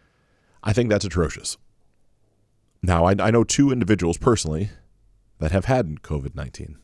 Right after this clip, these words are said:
Both ended up being at some point, whether in the past or currently, clients of mine inside of my business. Both are in their mid-thirties. Both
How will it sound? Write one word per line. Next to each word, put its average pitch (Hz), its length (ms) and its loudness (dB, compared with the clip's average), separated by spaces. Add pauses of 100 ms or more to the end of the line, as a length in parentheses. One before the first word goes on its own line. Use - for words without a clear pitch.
(1120)
Both 90 300 2
ended 92 180 -2
up 85 140 -2
being 90 300 -4
at 90 200 -6
some 120 300 0
point, 92 400 -2
whether 92 320 -2
in 98 160 -4
the 101 100 0
past 87 460 -6
or 85 160 -4
currently, 85 400 -4
clients 110 420 0
of 69 80 -6
mine 76 320 -10 (220)
inside 80 260 -6
of 78 80 -6
my 85 80 -2
business. - 460 -10 (1500)
Both 85 200 0
are 95 100 4
in 98 100 0
their 101 340 -2 (240)
mid-thirties. 98 680 0 (2500)
Both 113 640 0